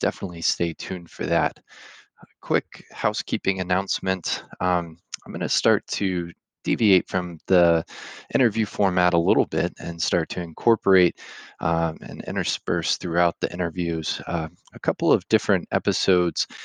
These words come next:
where I'm going to do a hyper focus on the plays, starting with Marazzo's book two. Uh, my goal is to just do a textual analysis from a tactical and strategic standpoint and kinda get into the higher level,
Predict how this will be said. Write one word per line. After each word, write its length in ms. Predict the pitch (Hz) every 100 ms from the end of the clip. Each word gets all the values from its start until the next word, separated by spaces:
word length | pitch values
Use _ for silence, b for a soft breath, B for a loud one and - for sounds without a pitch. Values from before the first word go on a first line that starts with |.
| B B B
where 460 | 92 92 90 87 -
I'm 120 | 58
going 300 | - - 104
to 280 | - - 92
do 320 | - 90 85 -
a 120 | 90
hyper 340 | 87 104 107 101
focus 480 | - 87 - - -
on 220 | 87 82
the 80 | 80
plays, 540 | - 92 90 82 104
starting 520 | - - - 87 85
with 160 | 82 -
Marazzo's 640 | 87 87 90 - - 80 - _
book 220 | 87 - - -
two. 360 | - 85 78 - B B B -
Uh, 220 | 85 85
my 120 | 101
goal 280 | 107 135 120
is 120 | 113 -
to 120 | 87
just 240 | - 92
do 140 | 98 87
a 40 |
textual 600 | - - - - 95 85
analysis 800 | 82 85 87 - - 87 82 - - B B B
from 180 | - 95
a 60 |
tactical 520 | - 110 101 - 104 90
and 120 | 80
strategic 580 | - 90 - 101 85 -
standpoint 680 | - 87 82 - 85 82
and 120 | 87
kinda 200 | - 151
get 160 | 131 107
into 180 | 95 87
the 100 | 92
higher 300 | 95 95 92
level, 400 | 87 85 85